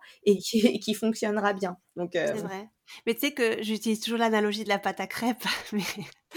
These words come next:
Speaker 2: en fait, tu vois, la pâte à crêpes, il y a pas une recette magique
Speaker 1: Ouais.
Speaker 2: et il y a pas une recette, euh, enfin, toutes les crêpes ne sont pas, euh, les mêmes.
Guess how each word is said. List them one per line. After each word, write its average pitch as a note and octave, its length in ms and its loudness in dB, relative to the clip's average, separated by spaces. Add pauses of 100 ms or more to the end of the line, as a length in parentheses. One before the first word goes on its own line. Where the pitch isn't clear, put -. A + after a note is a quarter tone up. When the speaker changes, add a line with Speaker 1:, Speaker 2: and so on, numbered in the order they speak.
(300)
Speaker 2:
en G3+ 120 2
fait, A#3 180 4
tu - 140 -6
vois, G#3+ 140 4
la G3+ 120 4
pâte G3+ 200 -4
à G3+ 80 0
crêpes, A#3+ 360 -4
il A3 80 -2
y G#3+ 60 4
a F#3+ 60 4
pas A3+ 240 4
une A3+ 180 4
recette A3+ 720 -4 (200)
magique A3+ 720 -2
Speaker 1:
Ouais. F#3+ 120 -8
Speaker 2:
et - 40 4
il - 20 4
y G3+ 40 4
a F#3 60 0
pas G#3+ 200 0
une A#3 180 2
recette, A3+ 520 0 (100)
euh, G3+ 280 0 (240)
enfin, G3+ 200 -2
toutes D4 220 0
les A#3+ 140 0
crêpes C#4+ 280 -4
ne A3 100 0
sont G#3 180 -4
pas, G3+ 420 -2
euh, F#3 40 -4
les G3 100 -2
mêmes. A3+ 260 -2